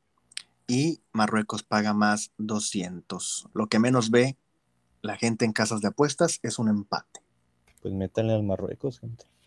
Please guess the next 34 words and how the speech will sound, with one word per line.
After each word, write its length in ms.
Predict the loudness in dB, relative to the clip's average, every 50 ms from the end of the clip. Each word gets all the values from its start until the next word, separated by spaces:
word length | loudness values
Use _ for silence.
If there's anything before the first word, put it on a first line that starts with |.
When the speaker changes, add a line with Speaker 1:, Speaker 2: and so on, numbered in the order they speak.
| _ _ _ _ _ -8
Speaker 1:
Métanle 340 | -6 -4 -2 0 2 2
a 20 | 4
Marruecos, 540 | 4 4 6 6 4 4 4 0 -2 0 0
más 180 | 0 2 2
doscientos. 720 | 2 2 2 4 6 6 6 6 4 0 -2 -2 -4 -8 _ _ -20 _ _ _ _ _ _ _ _ _ _ _ _ _ _ _ _ _ _ -6
Chance 260 | -4 -2 -2 -2 -2 0
se 100 | 2 4
llevan 260 | 4 6 4 2 0
su 140 | -2 -6 -2
feria, 400 | 2 2 2 4 2 0 -2 -4 _ _ _ _ -6
y 100 | -4 -2
si 180 | 2 2 4
no, 220 | 6 8 8 8 6
les 180 | 4 0 0
reclaman 460 | -2 0 2 4 4 4 4 2 0
por 200 | 0 0 0 2
Instagram 460 | 2 0 0 0 0 0 0 2 0 -2
a 40 |
esos 180 | -2 -2 -4 -4
cabrones, 480 | -4 -4 -4 -4 -6 -8 -8 -12 -16 _ _ _ _ _ _ _ _ _ _ _ _ -18 -16 -16 -14 -12 -12
¿no? 160 | -12 -12 -14 -16
Speaker 2:
<laughs> 420 | _ _ _ _ _ _ _ _
Speaker 1:
Que 120 | -6 -6 -4
dijeron 260 | -4 -2 -4 -4 -4
que 100 | -4 -2
Marruecos 520 | 0 0 0 0 -2 -4 -6 -6 -6 -6
ganaba. 240 | -6 -8 -8 -10 -10 _ 0
Croacia 480 | 4 6 6 6 6 6 4 4 4 4
diez 260 | 2 2 2 2 2
cero 300 | 0 -2 -2 -4 -6 -8
gana 180 | -8 -10 -10 -10
el 140 | -12 -14 -18 -20 -20 _ -16
sábado, 400 | -12 -12 -10 -10 -10 -12 -14 -12
¿no? 100 | -14 -14